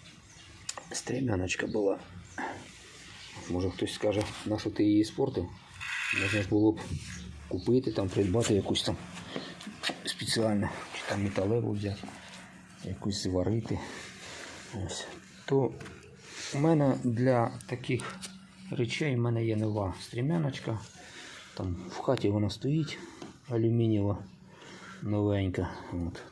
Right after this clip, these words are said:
Це, ну, щоб там, може, штори повісити, чи навіть, якщо і треба буде десь, е, цей,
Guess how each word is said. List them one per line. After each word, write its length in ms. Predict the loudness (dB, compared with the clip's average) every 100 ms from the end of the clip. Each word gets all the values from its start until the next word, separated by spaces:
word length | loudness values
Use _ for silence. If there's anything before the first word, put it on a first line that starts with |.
| -20 -8
Це, 320 | 2 2 2 -2 -14 -16 -18 -20 -20 -20 -20 -20 -20 -18 -18 -10
ну, 120 | -6 -4
щоб 200 | -6 -2
там, 200 | -2 -2 -8
може, 220 | -6 -4 -6
штори 340 | 0 4 4
повісити, 520 | 4 2 2 -2 -8
чи 160 | -4 0
навіть, 460 | 4 4 4 -2 -6
якщо 340 | -6 -4 -4 -4
і 60 |
треба 320 | 0 2 4
буде 260 | 4 4 2 -2 -14 -18 -18 -12 -2
десь, 460 | 2 2 0 -4 -4
е, 200 | -2 -4
цей, 380 | -4 -2 -4